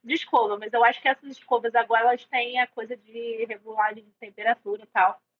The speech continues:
Então ela podia falar, "Essa escova aqui, ela vai numa temperatura que dá pra você modelar uma peruca sem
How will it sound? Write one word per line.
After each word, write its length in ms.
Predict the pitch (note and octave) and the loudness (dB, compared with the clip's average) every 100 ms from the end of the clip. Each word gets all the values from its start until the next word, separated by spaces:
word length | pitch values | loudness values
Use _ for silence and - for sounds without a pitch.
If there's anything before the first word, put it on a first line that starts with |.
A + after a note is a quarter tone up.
| _ | _
Então 120 | - C4 | 4 4
ela 80 | |
podia 340 | C4 C4+ C4+ C4+ | 4 0 2 2
falar, 400 | - C#4+ A3+ - - | 4 4 4 2 0
"Essa 320 | C4 D#4 F4 | 2 2 2
escova 460 | C#4 - B3+ B3+ A3 | -4 0 2 2 0
aqui, 520 | - - B3+ A3+ - | -4 -6 0 2 2
ela 260 | A#3 A#3+ C4 | 4 6 6
vai 240 | G#3+ A#3 | 4 2
numa 160 | A#3+ A#3 | 2 -4
temperatura 1000 | A#3+ A3 _ G#3 G3+ - B3 A#3+ G3+ F3 _ _ _ _ | -6 -12 _ -4 -4 -4 0 2 2 -4 _ _ _ _
que 140 | F#4+ | 0
dá 240 | C#4+ E4+ F4+ | 2 2 4
pra 160 | F4+ | 4
você 320 | C4+ C4+ - | 2 2 2
modelar 480 | B3 A#3+ A3+ A3 G#3 | 2 2 2 2 4
uma 160 | G3+ G3+ | 2 -2
peruca 680 | - G3+ G#3 D#4 B3+ - A3+ | -4 -4 -4 -2 -4 -4 -10
sem 440 | - C#4+ D#4+ E4+ | -6 -6 -6 -10